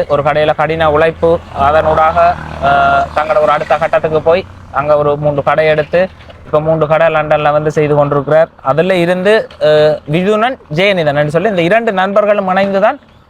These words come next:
அங்க வந்து செய்யணும். அப்ப அங்க செய்யக்குள்ள எங்கட பகுதியில ஒரு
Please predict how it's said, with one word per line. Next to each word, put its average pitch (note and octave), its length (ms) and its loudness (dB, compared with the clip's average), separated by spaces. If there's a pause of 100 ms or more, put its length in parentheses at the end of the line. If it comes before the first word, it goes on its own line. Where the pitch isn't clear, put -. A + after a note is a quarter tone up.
(120)
அங்க D#3 200 0
வந்து D#3+ 180 -2
செய்யணும். D#3+ 320 -4
அப்ப F#3 140 -2
அங்க D#3+ 160 0
செய்யக்குள்ள D#3+ 520 -2 (440)
எங்கட F#3 380 2
பகுதியில D3+ 460 0 (360)
ஒரு C3+ 180 0